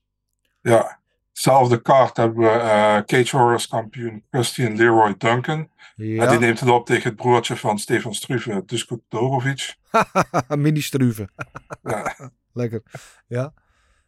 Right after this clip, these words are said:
Speaker 1: Ehm, even kijken, op acht april hebben we Michelle Waterson tegen, ik moet nu zeggen Michelle Waterson Gomez
Speaker 2: Hou op.
Speaker 1: tegen Luana Pinheiro. <laughs>
Speaker 2: Hou op.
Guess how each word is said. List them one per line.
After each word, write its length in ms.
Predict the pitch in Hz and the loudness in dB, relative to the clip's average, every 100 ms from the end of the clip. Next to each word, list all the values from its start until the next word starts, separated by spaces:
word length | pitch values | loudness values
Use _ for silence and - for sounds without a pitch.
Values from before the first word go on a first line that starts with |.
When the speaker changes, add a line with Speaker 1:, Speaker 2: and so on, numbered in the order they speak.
| _ _ - | _ _ -2
Speaker 1:
Ehm, 500 | 117 113 113 117 120 | 4 6 8 6 2
even 200 | 107 - | -4 -2
kijken, 360 | - 147 147 120 | 0 2 2 0
op 120 | - | 0
acht 240 | - 160 - | 2 2 2
april 500 | - - 156 131 107 | -4 -2 -2 -2 -4
hebben 280 | 120 117 113 | -6 -6 -4
we 80 | 113 | -4
Michelle 360 | 120 - 127 113 | -2 2 2 4
Waterson 540 | 123 127 - 117 104 | 4 2 -2 -8 -8
tegen, 480 | 123 107 104 120 120 | -4 -4 -4 -6 -6
ik 140 | - 139 | -8 -4
moet 140 | 139 | -2
nu 100 | 135 | 0
zeggen 260 | 160 120 117 | 0 0 0
Michelle 300 | 123 127 110 | 0 0 2
Waterson 420 | 127 123 - 113 | 2 0 -6 -4
Gomez 460 | 113 117 120 104 - | -4 2 0 0 -10
Speaker 2:
Hou 300 | 120 123 131 | -6 0 0
op. 40 | 131 | 0
Speaker 1:
tegen 140 | 123 | 0
Luana 360 | 117 120 120 110 | 2 4 4 2
Pinheiro. 560 | - 117 120 127 143 135 _ _ 208 | 0 2 2 2 0 -4 _ _ -2
<laughs> 340 | 202 208 - | 0 -4 -4
Speaker 2:
Hou 320 | - 135 160 143 | 0 4 6 6
op. 140 | - | 2